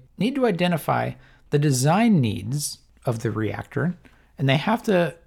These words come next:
have an idea of what the design is going to be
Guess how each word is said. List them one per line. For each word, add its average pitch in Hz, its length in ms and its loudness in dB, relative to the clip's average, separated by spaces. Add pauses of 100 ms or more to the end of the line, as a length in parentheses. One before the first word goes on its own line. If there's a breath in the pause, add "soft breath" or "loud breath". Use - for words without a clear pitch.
(500)
have 180 200 0
an 180 80 4
idea 160 280 2
of 143 100 2
what 147 160 0
the 151 60 0
design 123 340 0
is 120 100 -2
going 113 240 -2
to 120 100 -8
be 120 360 -6